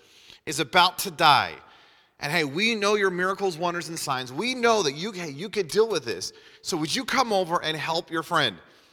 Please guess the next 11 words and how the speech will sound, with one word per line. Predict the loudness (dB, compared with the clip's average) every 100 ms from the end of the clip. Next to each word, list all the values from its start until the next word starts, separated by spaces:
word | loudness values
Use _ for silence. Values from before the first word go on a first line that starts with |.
| _ _ _ _ _ _ _ -8
And | -2
Jesus | 0 0 -2 0
hears | 0 0
about | 2 4 4
it, | 2
and | -4
he | -4 -10
purposely | -12 -16 -8 -2 -2 -2 -4 2 2 2 -6 -12 _ _ _ _ _ -10
tarries. | -2 0 0 -4 -6 -10 -12 _ _
He | -4 -4
waits | -4 -4 -2 -4 -2 -4